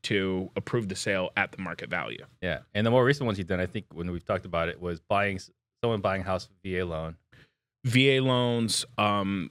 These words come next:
Speaker 1: we're also doing a ton of reverse mortgages right now. Uh, home
Speaker 2: Really?
Speaker 1: equity conversions. Yeah, we're doing a lot of those because the baby boomer population is, you know,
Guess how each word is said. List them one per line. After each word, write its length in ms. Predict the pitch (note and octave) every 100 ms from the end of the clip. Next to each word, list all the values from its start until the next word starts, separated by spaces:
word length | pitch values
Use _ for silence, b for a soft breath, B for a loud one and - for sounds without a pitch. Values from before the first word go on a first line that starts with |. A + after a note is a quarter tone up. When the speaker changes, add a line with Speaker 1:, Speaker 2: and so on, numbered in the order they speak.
| -
Speaker 1:
we're 240 | A2 A2+ A2+
also 220 | A2+ C#3+
doing 260 | C3 B2+ A#2+
a 60 |
ton 240 | - C3 B2+
of 100 | G#2+
reverse 340 | F#2+ G#2 -
mortgages 480 | G#2+ G#2 G2 F2 E2+
right 160 | D2
now. 200 | - C2 - - _ _ _ _ _ -
Uh, 280 | G2+ F2+ D2+
home 220 | - A#2+
Speaker 2:
Really? 120 | A2 A2+
Speaker 1:
equity 180 | A2+
conversions. 760 | G2 G#2+ G#2+ G#2+ G#2+ G#2+ G2 G#2+
Yeah, 240 | G2 D#2+ - -
we're 120 | A#2
doing 240 | A2 A#2
a 60 | G2+
lot 320 | G2+ A2 A2+
of 80 | G#2+
those 400 | G#2 G#2 G2+ G2
because 600 | - G2 - G2 F#2 - - _ _ _
the 80 | -
baby 260 | G#2+ G#2+ A2
boomer 280 | A#2 A#2 A2
population 960 | - A2+ A#2 A2 G2+ - G#2+ A#2 A2 - _
is, 480 | G#2+ G#2 G#2 G2 - - _ _ -
you 120 | A2
know, 140 | G2